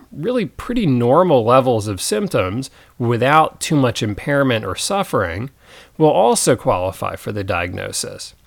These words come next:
This watering down of the diagnosis is a disservice to those who are really suffering and undermines the legitimacy of the condition.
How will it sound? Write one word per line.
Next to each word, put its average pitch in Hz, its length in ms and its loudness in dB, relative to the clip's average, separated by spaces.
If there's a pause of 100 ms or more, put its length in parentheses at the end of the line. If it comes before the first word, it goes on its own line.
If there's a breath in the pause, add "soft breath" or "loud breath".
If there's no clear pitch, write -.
(600 soft breath)
This 196 220 2
watering 165 580 4
down 151 360 2
of 120 80 0
the 113 80 -4
diagnosis 107 920 -2
is 120 200 -6
a 113 80 -4
disservice 123 1000 -2
to 139 160 -2
those 127 220 0
who 135 100 0
are 117 140 2
really 151 440 0
suffering 98 680 -8 (380 loud breath)
and 143 500 4
undermines 135 680 2
the 117 80 -2
legitimacy 113 1120 0
of 123 140 -4
the 104 100 -4
condition. 110 840 -4